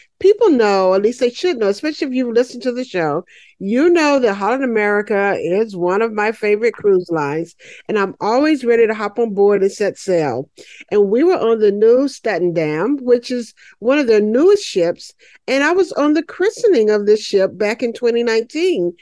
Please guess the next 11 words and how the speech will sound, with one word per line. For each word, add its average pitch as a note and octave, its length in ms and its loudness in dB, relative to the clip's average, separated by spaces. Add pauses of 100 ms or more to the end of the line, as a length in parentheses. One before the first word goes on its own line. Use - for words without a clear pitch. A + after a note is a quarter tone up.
(240)
when A3 160 -2
Oprah C#4+ 480 0
Winfrey G#3 580 0
christened A3+ 520 -4
the C#4 100 -4
ship E3+ 360 -2 (280)
and B3+ 100 -4
she D#4 160 -2
became C#4 380 -2
the B3+ 100 -2
godmother G#3+ 880 -2